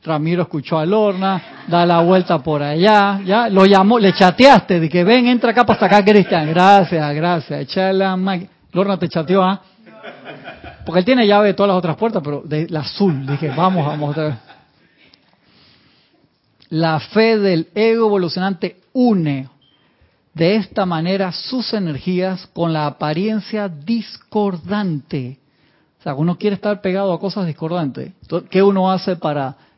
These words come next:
despegarse de las cosas discordantes? Que usa la acetona universal.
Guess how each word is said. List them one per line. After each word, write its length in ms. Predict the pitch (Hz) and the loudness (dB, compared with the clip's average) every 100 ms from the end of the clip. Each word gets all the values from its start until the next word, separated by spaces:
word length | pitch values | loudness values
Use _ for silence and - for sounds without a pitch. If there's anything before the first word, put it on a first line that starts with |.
| _ | _
despegarse 600 | - 160 165 151 165 160 | -2 0 0 -2 -4 -4
de 60 | 170 | -6
las 120 | 147 | -6
cosas 300 | 156 147 165 | -6 -6 -4
discordantes? 600 | 143 - 139 143 135 151 - _ _ _ _ _ _ | -4 -6 -6 -6 -6 -10 -14 _ _ _ _ _ _
Que 80 | - | -6
usa 140 | 165 | -2
la 200 | 165 156 | 0 0
acetona 600 | 143 - 147 - 180 180 | -2 -6 -8 -6 -4 -4
universal. 720 | 156 143 143 135 - 147 131 | -4 -4 -6 -8 -6 -6 -6